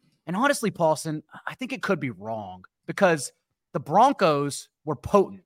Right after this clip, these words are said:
You wouldn't know it since they only ran six drives, but they scored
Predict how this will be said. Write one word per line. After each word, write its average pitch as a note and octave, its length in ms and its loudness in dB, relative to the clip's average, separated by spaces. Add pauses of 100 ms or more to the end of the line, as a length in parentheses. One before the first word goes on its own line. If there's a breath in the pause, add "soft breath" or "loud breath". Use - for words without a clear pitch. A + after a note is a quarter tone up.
(100)
You F#3 120 0
wouldn't A3+ 220 2
know G#3 160 8
it F#3 100 -4
since F3 140 -2
they E3 120 0
only F#3 200 2
ran D3 320 0
six F#3 260 -10
drives, C3+ 520 -4 (240 soft breath)
but - 80 -16
they A3+ 80 0
scored A3 520 0